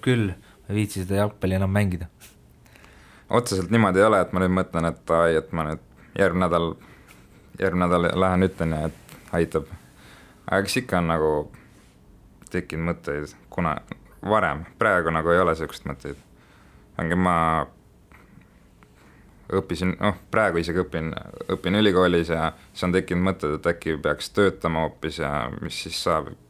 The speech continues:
Speaker 2: kui nagu ei tule jalgpalliga välja. Sest just Levadias oli,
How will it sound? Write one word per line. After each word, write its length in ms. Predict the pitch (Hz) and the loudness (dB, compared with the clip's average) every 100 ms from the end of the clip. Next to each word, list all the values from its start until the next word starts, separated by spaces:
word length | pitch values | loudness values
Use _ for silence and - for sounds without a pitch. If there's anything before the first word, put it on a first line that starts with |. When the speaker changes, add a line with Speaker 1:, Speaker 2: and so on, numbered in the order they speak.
| _ | _
Speaker 2:
kui 180 | _ 73 | _ -10
nagu 240 | 76 76 71 - - - - - _ _ - | -10 -8 -10 -10 -14 -20 -20 -20 _ _ -14
ei 100 | 80 | -2
tule 220 | 104 95 | 2 4
jalgpalliga 460 | 90 82 85 82 85 | 4 2 0 2 4
välja. 320 | 85 73 65 78 - - - | 4 2 -4 -6 -14 -20 -20
Sest 180 | - - | -20 -8
just 260 | - 98 98 | -6 -4 0
Levadias 460 | 98 98 78 78 | 4 4 2 0
oli, 180 | 82 78 | 0 0